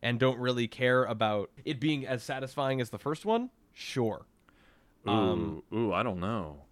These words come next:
Speaker 2: I don't, I don't
Speaker 1: I,
Speaker 2: know. Because you're saying, so I would say if you were a huge fan of the first one and thought every, and really enjoyed it and thought it was scary, you were gonna be disappointed with this one. If you went in and th-, said, "Oh, okay, this wasn't that bad. Oh, it's kinda cool.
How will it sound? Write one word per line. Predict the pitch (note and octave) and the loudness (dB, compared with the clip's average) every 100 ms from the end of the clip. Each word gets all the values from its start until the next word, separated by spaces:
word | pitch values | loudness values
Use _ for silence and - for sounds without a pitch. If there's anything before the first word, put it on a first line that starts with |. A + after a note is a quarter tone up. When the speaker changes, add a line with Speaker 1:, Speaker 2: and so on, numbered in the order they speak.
| - | -4
Speaker 2:
I | A2 | -2
don't, | B2 - | -2 -4
I | F#2+ B2 | -4 -2
don't | F#2+ | 0
Speaker 1:
I, | G2+ | 2
Speaker 2:
know. | B2 E2 D2 - - _ _ - | 0 -2 -6 -12 -20 _ _ -6
Because | G#2+ C3+ A2+ | 2 2 2
you're | A#2 C#3+ | -2 -4
saying, | D#3 D#3+ C3+ G#2 - - | 0 0 0 -2 -12 -14
so | - D3+ C#3 | 0 4 6
I | C3+ F#3+ | 6 6
would | C3+ | 4
say | - A2+ | 4 4
if | G2+ | 4
you | G2+ D#3 | 4 4
were | A#2+ G2 | 4 2
a | |
huge | F2 G#2+ G#2 G#2+ - | -2 -2 -2 -2 -4
fan | G2+ G2+ | -2 -2
of | |
the | E2+ | -6
first | - F#2 F#2+ - | -4 -2 -2 -4
one | G2+ | -6
and | E2+ | -4
thought | - F2+ - | 0 0 0
every, | F2 F#2 - | -2 -4 -4
and | E2+ D#2 D#2 D#2+ | -8 -8 -8 -4
really | E2+ F#2 F#2 F#2 | 0 2 2 0
enjoyed | F#2 F2+ F2 F#2 F#2+ | -2 -2 -2 0 0
it | F#2 | -2
and | E2+ | -2
thought | F2 | -2
it | E2 | -2
was | D#2 | -4
scary, | - F2+ G#2+ B2+ C#3+ - - - | -2 0 0 -2 -6 -16 -20 -14
you | E2 G#2+ | -6 -2
were | B2+ | 0
gonna | G#2+ G#2 | 2 0
be | G2 | 0
disappointed | E2 G2+ - - G#2 A#2+ G2 | -2 -4 -6 -6 -6 -2 -4
with | E2+ - | -4 -6
this | E2 - | -8 -8
one. | E2 - - _ _ - - _ _ | -12 -16 -20 _ _ -20 -20 _ _
If | G#2 G#2+ - | 0 0 -2
you | F#2+ A2 A2 A2 A2 G#2+ | -2 0 2 2 2 0
went | G2+ C3+ | 2 4
in | C3+ C3 | 4 2
and | A#2 | -2
th-, | G#2+ - | -4 -10
said, | - A#2+ B2 | 0 2 2
"Oh, | F3+ G#3+ G#3 | 0 0 0
okay, | F3+ B2+ B2+ | 0 -2 -2
this | D3 | -4
wasn't | E3 C#3 A2+ | -4 -4 0
that | F#2 E2+ | -2 0
bad. | E2+ F#2+ - | 0 0 0
Oh, | G2 F#2+ | -2 -2
it's | - | -2
kinda | F#3+ C#3 A#2 | -2 -2 0
cool. | - F#2+ A2+ | 2 2 2